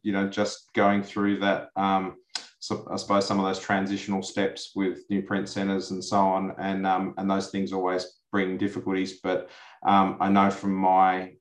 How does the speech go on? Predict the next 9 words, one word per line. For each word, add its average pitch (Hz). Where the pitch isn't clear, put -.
uh, 92
communication 90
with 90
your 90
team, 92
with 87
yourself, 92
um, 92
that 90